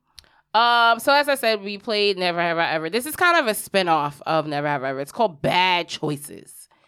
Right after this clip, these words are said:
Um, but it's basically Never Have I Ever. So it's basically questions that we'll pick out. So, like, for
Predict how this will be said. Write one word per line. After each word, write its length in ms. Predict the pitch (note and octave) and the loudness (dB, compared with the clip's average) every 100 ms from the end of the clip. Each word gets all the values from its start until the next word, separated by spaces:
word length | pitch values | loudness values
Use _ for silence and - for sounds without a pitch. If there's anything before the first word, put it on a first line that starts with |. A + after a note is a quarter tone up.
| _ _ - - - | _ _ -20 -16 -2
Um, 600 | F3 F#3+ F3+ F3 F3 F3+ | 4 6 6 4 2 0
but 120 | A3+ | -2
it's 200 | D#4+ E4+ | -2 -2
basically 480 | G3+ F3 F3 D#3+ D#3 | -2 -2 -4 -6 -4
Never 260 | C3+ B2+ A#2+ | -4 -4 -4
Have 240 | B2 A#2+ | -6 -8
I 80 | G2+ | -10
Ever. 280 | F2 A2+ A#2 | -10 -10 -12
So 140 | D3 | -10
it's 80 | G3+ | -8
basically 680 | B3+ D#4+ E4 D#4+ B3+ A#3+ A3 | -4 -4 -4 -6 -6 -6 -10
questions 680 | - - F#3 - F#3 F3+ F3 | -10 -6 -6 -4 -6 -8 -10
that 180 | A#2+ A2+ | -14 -12
we'll 160 | C3 | -14
pick 280 | B2 C#3+ C#3 | -12 -12 -4
out. 580 | F#3+ G3 F#3 F#3 F3+ - _ _ _ _ _ _ | 0 2 4 2 0 -4 _ _ _ _ _ _
So, 720 | - - F3 E3 D#3+ D#3 D3+ | -6 0 2 4 4 4 2
like, 360 | D3 D#3+ E3 _ | 0 -2 -4 _
for 220 | - F3+ | -14 -14